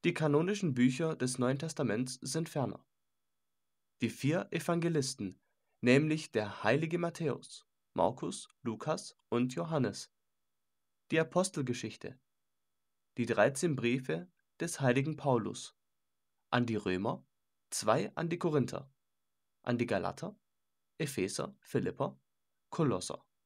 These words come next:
zwei an die Thessalonicher, zwei an Timotheus, an Titus, Philemon und den Brief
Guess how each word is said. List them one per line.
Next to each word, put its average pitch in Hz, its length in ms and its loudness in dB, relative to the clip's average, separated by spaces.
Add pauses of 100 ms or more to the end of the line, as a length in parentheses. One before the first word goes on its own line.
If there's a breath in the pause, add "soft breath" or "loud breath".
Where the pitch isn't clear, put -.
(600)
zwei 127 440 2 (300)
an 151 120 4
die 165 100 0
Thessalonicher, 170 720 0 (520)
zwei 95 400 -2 (280)
an 156 180 -4
Timotheus, - 800 -2 (640 soft breath)
an 104 220 -6
Titus, - 520 -6 (320)
Philemon 110 640 -4 (460 soft breath)
und 208 320 0
den 151 180 2
Brief 110 460 -2